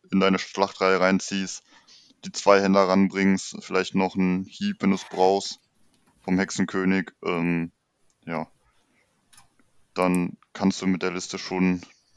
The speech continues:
viel machen, glaub ich. Und ich glaub auch so, so neue Sachen wie die A O L oder wie Ostlinge, die mögen das nicht. Also bei Ostlingen würde ich jetzt einfach hingehen und sagen, okay, wir töten halt den Kaiser mit schwarzen Pfeilen.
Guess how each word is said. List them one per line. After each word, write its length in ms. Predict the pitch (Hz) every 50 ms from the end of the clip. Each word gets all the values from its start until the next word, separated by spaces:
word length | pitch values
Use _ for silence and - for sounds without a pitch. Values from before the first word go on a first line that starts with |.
| _ _ _ -
viel 320 | - - - 98 92 92
machen, 320 | 90 87 87 82 90 90 82
glaub 260 | 85 80 80 76 80
ich. 260 | 85 82 - - - _ _ - - - _ _ _ _ - - - - - - -
Und 80 | - 98
ich 80 | 92
glaub 160 | - 110 104
auch 120 | 107 110 104
so, 220 | - 104 101 101
so 160 | 90 87 95
neue 440 | 95 95 98 101 104 104 104 104 101 87
Sachen 340 | 101 98 - 104 101 95 92
wie 340 | 95 95 95 95 95 92 90 - _ _ - - - - _ _ _ _ _ _ _ _ _ _ _
die 140 | - 98 -
A 140 | - - 95
O 160 | 98 98 98 -
L 400 | - 98 101 101 104 104 101 101 -
oder 240 | 104 101 98 95 92
wie 120 | 95 95
Ostlinge, 640 | 104 101 - - - 101 98 95 98 98 95 95 92 -
die 60 | 92 90
mögen 240 | 92 95 92 92
das 160 | 92 90 - -
nicht. 140 | 95 - 92
Also 120 | 92 92
bei 80 | 80 95
Ostlingen 400 | 87 104 - - - 101 98 92
würde 100 | 95 95
ich 60 | -
jetzt 140 | 101 95 -
einfach 240 | 90 95 - 98 -
hingehen 220 | 104 98 98 95
und 80 | 95 92
sagen, 200 | 92 95 92 92
okay, 320 | 90 - - 101 98 101
wir 80 | 92 90
töten 260 | - - 101 - 90 95
halt 140 | 95 92
den 100 | - 92
Kaiser 240 | - - 95 92 92
mit 120 | 92 85 -
schwarzen 300 | 92 90 90 - 95 90
Pfeilen. 460 | - 90 95 98 104 107 107 110